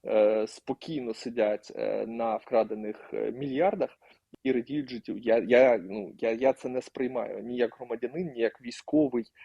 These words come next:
е, ні як просто українець. Я не можу цього сприймати. Воно вон-, мені просто в голову не вкладається.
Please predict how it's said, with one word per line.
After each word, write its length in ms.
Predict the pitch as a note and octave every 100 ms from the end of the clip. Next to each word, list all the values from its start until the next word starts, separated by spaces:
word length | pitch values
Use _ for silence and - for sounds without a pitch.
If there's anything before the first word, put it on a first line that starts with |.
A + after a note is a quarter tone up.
| - _ -
е, 220 | G2+ G#2
ні 180 | A#2+ C3
як 160 | B2+ -
просто 340 | C3 A#2+ A2
українець. 520 | G#2+ - E3 C3 -
Я 80 | A#2
не 120 | B2+
можу 280 | C3 C#3+ A2
цього 180 | - -
сприймати. 640 | - G#2 G#2 - - -
Воно 320 | - A#2+ A#2 A2+
вон-, 160 | A2+
мені 260 | G2 A#2 A#2
просто 280 | - A2+ G#2+
в 80 | G#2+
голову 320 | C#3 C#3 A2
не 80 | -
вкладається. 580 | - - - - - _